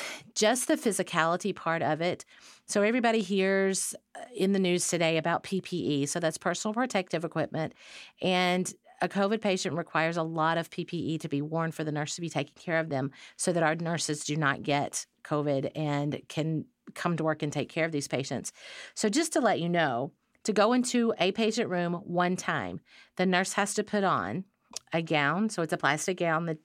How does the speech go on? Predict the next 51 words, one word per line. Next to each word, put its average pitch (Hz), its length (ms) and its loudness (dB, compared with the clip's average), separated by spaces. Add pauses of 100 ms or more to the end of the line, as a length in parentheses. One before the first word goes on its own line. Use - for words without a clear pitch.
(180)
covers 165 280 2
their 156 140 0
clothes 151 240 0
that 160 100 -2
they 170 120 0
have 160 200 0
on. 151 260 0 (460)
They - 80 0
have 170 140 4
to 165 80 -4
put 180 140 2
on 170 140 0
a 165 40 -2
hair 180 200 2
covering 247 540 0 (180)
and 180 80 -2
shoe 233 220 2
covering. 151 520 0 (260)
They 180 100 2
also 175 300 2
have 165 200 2
to - 100 -4
put 160 180 -4
on 151 420 -2
a 147 120 -2
regular 160 400 -2
mask, 226 440 -2 (100)
and 156 200 0
then 156 100 0
they 160 80 0
have 151 220 -4
to - 80 -10
put 175 160 -4
on 175 120 2
a 240 80 0
shield 180 520 0
so - 160 -4
that - 160 -2
protects - 480 -2
them 185 260 0 (300)
and 175 120 2
protects 160 360 -2
their 160 180 0
eyes 165 260 0
as 165 160 -4
well 160 140 2
as 156 140 -2
their 143 80 -2
mouth 160 320 -2
and 170 160 -2
nose. 170 400 -2